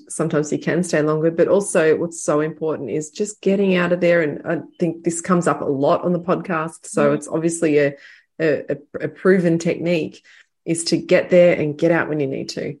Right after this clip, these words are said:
Speaker 2: Yes, yes. And, you know, and it's also, like, it's kind of exciting to do all these firsts.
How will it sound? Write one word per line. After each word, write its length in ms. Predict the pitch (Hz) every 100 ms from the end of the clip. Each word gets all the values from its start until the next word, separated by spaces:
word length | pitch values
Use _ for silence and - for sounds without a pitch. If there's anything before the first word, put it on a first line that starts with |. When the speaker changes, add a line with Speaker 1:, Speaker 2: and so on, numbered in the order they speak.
| -
Speaker 2:
Yes, 300 | 175 156 - _ _ _ 175
yes. 580 | 185 160 - - - _ -
And, 280 | 233 233 214 - - _ -
you 140 | 240
know, 200 | 240 226
and 140 | 208 240
it's 140 | 233
also, 280 | 254 320 381
like, 380 | 285 190 180 - -
it's 160 | 247
kind 260 | - 262 403
of 60 | 698 659
exciting 460 | - 160 196 330 415
to 80 |
do 140 | 262 226
all 120 | 180
these 240 | 170 156
firsts. 420 | - 147 131 -